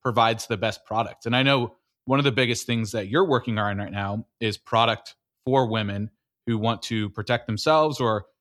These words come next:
conceal carry and things like that. Can you give us kind of some perspective of the things you're working on just personally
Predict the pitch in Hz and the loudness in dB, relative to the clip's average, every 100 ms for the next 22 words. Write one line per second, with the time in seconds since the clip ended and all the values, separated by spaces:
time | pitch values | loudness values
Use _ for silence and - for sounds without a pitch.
0 | _ - 113 - 139 127 131 127 123 113 | _ -6 -4 0 0 2 2 4 2 0
1 | 101 120 113 104 101 120 117 101 _ _ | -4 -4 -4 -4 -2 0 0 0 _ _
2 | _ 147 147 165 175 160 131 - 131 117 | _ 0 2 0 0 0 0 0 -2 -2
3 | 107 - 120 - 117 104 101 95 123 107 | -6 -2 -2 0 -2 0 -4 -4 -6 -2
4 | 131 127 127 110 120 120 120 107 147 180 | 0 0 -2 0 -2 0 -2 -2 -2 -4
5 | - 147 - 110 98 92 | -2 -2 -2 -4 -4 -8